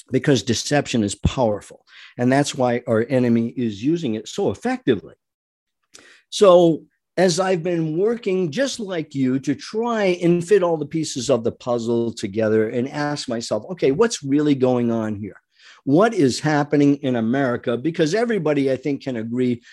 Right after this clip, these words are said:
at least by this point, that we are caving. America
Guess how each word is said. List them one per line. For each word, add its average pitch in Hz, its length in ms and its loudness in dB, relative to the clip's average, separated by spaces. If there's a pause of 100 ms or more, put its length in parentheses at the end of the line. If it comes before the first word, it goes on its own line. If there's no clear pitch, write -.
(160)
at 127 120 0
least 175 280 -2
by 117 140 -2
this 113 220 -4
point, 113 340 -6
that 113 220 -10
we 165 260 0
are 113 300 -8
caving. 117 560 0 (420)
America 156 720 4